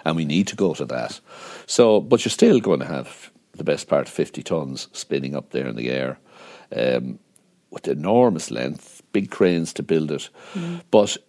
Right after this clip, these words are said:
Speaker 1: the, there's been a demonstration project for offshore, um, uh, uh, technology,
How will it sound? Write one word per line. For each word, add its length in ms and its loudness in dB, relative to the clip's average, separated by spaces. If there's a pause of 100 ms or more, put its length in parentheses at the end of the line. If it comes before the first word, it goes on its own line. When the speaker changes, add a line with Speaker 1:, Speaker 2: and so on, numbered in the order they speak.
Speaker 1:
the, 300 4
there's 340 4
been 160 6
a 80 6
demonstration 640 4
project 380 2
for 180 6
offshore, 640 4 (100)
um, 480 0 (100)
uh, 640 -12
uh, 380 -10
technology, 680 0